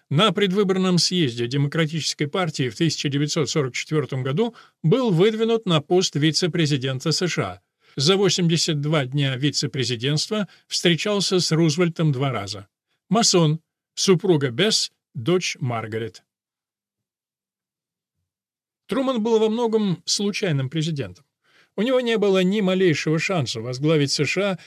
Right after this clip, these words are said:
если бы Рузвельт не остановил на нём свой выбор на пост вице-президента. Почему Рузвельт указал на Трумана? Объяснений давалось несколько. Генри Уоллес, вице-президент в тысяча девятьсот сорок первом, тысяча девятьсот сорок пятом годах,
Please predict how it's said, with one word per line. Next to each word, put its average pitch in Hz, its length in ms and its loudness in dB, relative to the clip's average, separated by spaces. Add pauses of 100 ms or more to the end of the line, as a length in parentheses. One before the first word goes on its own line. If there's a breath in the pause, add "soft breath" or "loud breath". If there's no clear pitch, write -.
(100)
если 175 360 2
бы 170 120 2
Рузвельт 190 440 -2
не 165 100 2
остановил 160 640 0
на 151 140 2
нём 156 240 0
свой 143 260 0
выбор 175 320 0
на 143 160 0
пост 151 320 -2
вице-президента. 131 920 -4 (640)
Почему 208 380 0
Рузвельт 226 400 0
указал 190 400 0
на 175 160 2
Трумана? 95 540 -8 (480)
Объяснений 196 720 0
давалось 175 440 0
несколько. - 500 -10 (580)
Генри 165 300 4
Уоллес, 160 640 0
вице-президент 131 800 -4
в - 60 -16
тысяча 131 320 -6
девятьсот 127 340 -4
сорок 127 300 -4
первом, 104 440 -4
тысяча - 360 -6
девятьсот 131 360 -4
сорок 123 280 -6
пятом 127 280 -8
годах, 151 380 -4